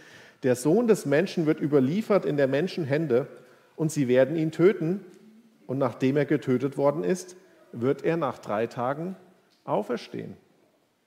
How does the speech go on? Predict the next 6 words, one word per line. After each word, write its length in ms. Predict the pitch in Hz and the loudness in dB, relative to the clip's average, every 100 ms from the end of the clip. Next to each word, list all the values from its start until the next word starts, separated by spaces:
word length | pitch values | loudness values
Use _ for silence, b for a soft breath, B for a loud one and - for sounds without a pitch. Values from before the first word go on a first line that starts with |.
| _ _ 311 302 _ _ 403 311 156 - - - 330 _ _ _ _ _ _ _ - | _ _ _ _ _ _ _ _ _ -20 -20 -20 -20 _ _ _ _ _ _ _ -6
Tja, 180 | 123 | -2
wo 100 | 127 | 0
ist 160 | 208 - | 0 2
jetzt 380 | 131 - - - | -2 -2 -6 -2
deine 300 | 117 123 120 | -2 -2 -2
Osterfreude? 760 | 131 120 117 - 113 107 104 | -4 -4 -8 -8 -6 -6 -6